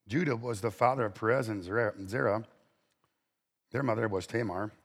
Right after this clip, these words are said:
Perez was the father of Hezron. Hezron was the father of Ram.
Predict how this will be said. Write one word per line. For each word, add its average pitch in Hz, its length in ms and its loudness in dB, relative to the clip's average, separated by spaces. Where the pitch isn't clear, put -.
Perez 117 360 4
was 131 80 -4
the 117 100 -4
father 113 320 2
of 98 80 -4
Hezron. 107 480 -2
Hezron 117 400 0
was 101 120 -4
the 101 60 -8
father 104 320 -2
of 87 120 -10
Ram. 107 360 -4